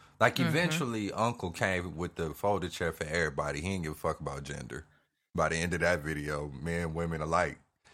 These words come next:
Speaker 1: If a kid had been there, the kid <laughs> probably would have caught one,
Speaker 2: They
Speaker 1: too.
Speaker 2: actually, I mean, the, the rage gets so serious, you can't even see gender. You can't even see age. You
Speaker 1: Sure.
Speaker 2: can't even see, right? So you're
Speaker 1: Yeah.
Speaker 2: just swinging.
Speaker 1: You're just swinging,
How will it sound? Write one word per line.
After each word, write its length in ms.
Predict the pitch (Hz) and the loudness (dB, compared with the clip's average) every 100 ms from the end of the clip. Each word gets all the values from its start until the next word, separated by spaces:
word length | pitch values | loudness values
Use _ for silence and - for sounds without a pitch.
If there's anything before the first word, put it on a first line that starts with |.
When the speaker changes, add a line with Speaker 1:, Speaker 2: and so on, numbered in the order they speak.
| - | -10
Speaker 1:
If 160 | 90 85 | -8 -6
a 40 | 80 | -6
kid 340 | - 101 92 | 0 2 4
had 160 | 85 80 | 2 2
been 160 | 85 | 0
there, 160 | 80 80 | 2 0
the 60 | 78 | 0
kid 320 | - 117 113 | 2 2 2
<laughs> 80 | - | 4
probably 240 | 120 92 - | 4 4 4
would 120 | 190 147 | 4 4
have 100 | 135 | 2
caught 380 | - 127 123 85 | 2 6 6 6
one, 160 | 107 - | 0 0
Speaker 2:
They 80 | 113 | 4
Speaker 1:
too. 140 | 220 | 10
Speaker 2:
actually, 460 | 247 - - 233 175 214 - | 10 10 6 6 2 -6 4
I 80 | 226 | 6
mean, 220 | 220 202 | 6 4
the, 200 | 185 180 175 | 4 2 4
the 140 | 185 | 2
rage 380 | 180 202 208 190 | 6 6 6 4
gets 200 | 175 - | 4 4
so 200 | 190 175 | 4 6
serious, 760 | - 196 202 190 147 147 - - _ _ _ - | 6 4 4 4 4 2 -4 -8 _ _ _ -4
you 120 | 180 | -4
can't 220 | 180 190 | 0 -2
even 140 | 165 147 | 0 -2
see 260 | - 180 | -2 -4
gender. 460 | 156 151 139 135 120 - | -2 -2 -2 -4 -6 -8
You 80 | 160 | -8
can't 140 | 165 | -6
even 140 | 156 143 | -4 -4
see 320 | - 170 - | -6 -6 -6
age. 480 | 143 127 107 - - - | -6 -8 -6 -6 -6 -4
You 100 | 170 | 2
Speaker 1:
Sure. 100 | 110 | 2
Speaker 2:
can't 100 | 80 | 2
even 140 | 147 | -4
see, 240 | 143 - - | -8 -8 -2
right? 320 | 170 151 - _ _ _ - | 0 0 -2 _ _ _ -6
So 160 | - 160 | -2 2
you're 140 | 135 | 4
Speaker 1:
Yeah. 40 | 113 | 4
Speaker 2:
just 180 | - | 4
swinging. 380 | - 147 151 131 _ - | 2 2 0 -4 _ -4
Speaker 1:
You're 120 | 98 | 0
just 220 | 101 - | 4 4
swinging, 420 | 113 113 87 - | 4 0 -4 -12